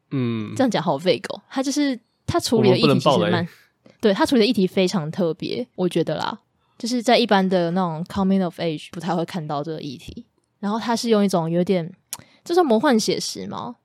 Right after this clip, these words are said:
Speaker 2: 就是你必须要从第一颗镜头看到最后一颗镜头，你才会有那种全部串起来的感觉。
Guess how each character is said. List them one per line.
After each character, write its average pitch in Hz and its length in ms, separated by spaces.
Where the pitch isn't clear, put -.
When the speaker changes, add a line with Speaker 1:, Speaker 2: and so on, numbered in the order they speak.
Speaker 2:
就 285 80
是 302 100
你 208 220
必 269 160
须 262 140
要 240 160
从 190 240
第 233 180
一 226 60
颗 220 160
镜 214 160
头 170 100
看 196 140
到 180 80
最 185 100
后 185 80
一 175 60
颗 185 140
镜 165 180
头， - 220
你 165 80
才 185 100
会 185 100
有 180 60
那 175 80
种 180 140
全 170 160
部 170 100
串 175 260
起 - 120
来 165 80
的 175 80
感 165 200
觉。 175 160